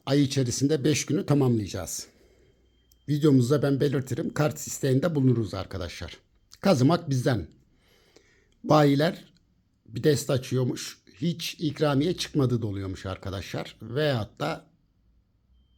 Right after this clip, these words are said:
beş bin, on bin, elli bin çıktığı oluyormuş. Bana öyle söylüyorlar ama genelde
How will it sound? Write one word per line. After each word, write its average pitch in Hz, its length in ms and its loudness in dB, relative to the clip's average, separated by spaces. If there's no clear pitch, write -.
beş 147 300 -2
bin, 104 180 -6
on 131 260 0
bin, 92 180 -8
elli 131 280 -2
bin 110 100 -4
çıktığı 123 380 -6
oluyormuş. 113 580 -4
Bana 123 200 -2
öyle 127 200 0
söylüyorlar 98 560 -8
ama 131 220 0
genelde 127 640 -2